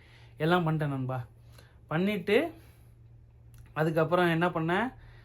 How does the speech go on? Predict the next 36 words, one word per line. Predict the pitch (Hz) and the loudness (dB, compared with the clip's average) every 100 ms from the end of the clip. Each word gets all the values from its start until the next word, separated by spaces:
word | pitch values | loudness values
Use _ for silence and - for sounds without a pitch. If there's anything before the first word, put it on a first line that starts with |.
| - | -10
ஒரு | - 156 156 | 2 2 4
நாள் | 156 185 | 4 4
இதே | 202 160 170 | 2 2 0
மாதிரி | 160 156 190 | 0 -2 -2
வெயில் | 160 175 202 185 | 0 0 0 -2
டயத்துல, | 139 135 170 | -2 -4 -4
நல்ல | 151 147 180 | -6 -2 -2
சூடு | 185 180 185 | -2 -2 -2
டயத்துல | 151 143 139 156 202 - - - - - - - | -2 -6 -6 -6 -6 -8 -18 -20 -20 -20 -18 -6
வண்டியை | 160 185 185 151 | -2 0 2 2
ஏ | 165 156 | 0 -2
சியெல்லாம் | 156 156 | -2 0
ஆஃப் | 151 156 | -2 -4
பண்ணிட்டு, | 151 147 202 262 - - - - | -6 -4 -4 -4 -8 -16 -20 -6
ஆஃப் | 151 151 | -4 -2
பண்ணிட்டு | 151 147 | -4 -4
அவங்க | 170 156 139 | -2 -2 -4
ஸ்கூலுக்குள்ள | 151 180 156 | -2 0 0
போயிருக்காங்க. | 139 135 135 | -2 -6 -6
எப்படியும் | 143 180 208 | -6 -2 0
அரை | |
மணி | 202 190 | 0 0
நேரத்துக்கு | 190 202 185 | -4 -2 -2
மேல | 190 170 | 0 0
ஆகும். | 131 - - - - - - - | -2 -6 -14 -20 -20 -20 -20 -12
ஆஃப் | - 175 170 | -4 -4 -2
பண்ணிட்டு | 160 165 156 | -4 -2 -4
நிக்கும் | 143 165 143 | -4 -6 -4
போது | 127 127 147 | -4 -4 -6
அந்த | 139 | -6
பொம்பளை | 123 139 151 160 135 | -8 -8 -4 -4 -4
வந்து | 139 165 170 139 - - - - - - - - | -6 -4 -4 -6 -14 -20 -20 -20 -20 -20 -20 -16
ஒரு | - 139 | -6 -4
வாட்டி | 143 139 175 151 131 127 123 - | -2 0 0 0 0 -2 -4 -4
கத்தி | 147 143 - 202 170 139 127 123 120 - - | -4 -4 -4 -2 0 0 -2 -4 -8 -14 -4
ரோட்ல, | 160 165 143 | -2 -2 -4